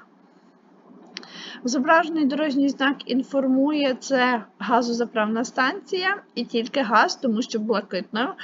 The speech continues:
е, колоночка, якщо вона буде там, е, зеленого кольору, бачите, це буде електрозарядна станція, якщо чорна,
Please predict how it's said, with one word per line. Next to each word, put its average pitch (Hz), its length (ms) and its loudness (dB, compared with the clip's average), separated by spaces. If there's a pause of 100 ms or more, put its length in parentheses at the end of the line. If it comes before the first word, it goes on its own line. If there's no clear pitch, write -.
(300)
е, 277 180 4
колоночка, 339 680 -2
якщо 277 320 -2
вона 233 220 2
буде 208 380 -4
там, 190 140 -2
е, 185 560 -4 (380)
зеленого 214 760 0
кольору, 180 460 -4
бачите, 196 580 -6
це - 140 -8
буде 175 460 -4 (320)
електрозарядна 214 1160 2
станція, 381 460 -4
якщо 254 280 0
чорна, 381 600 0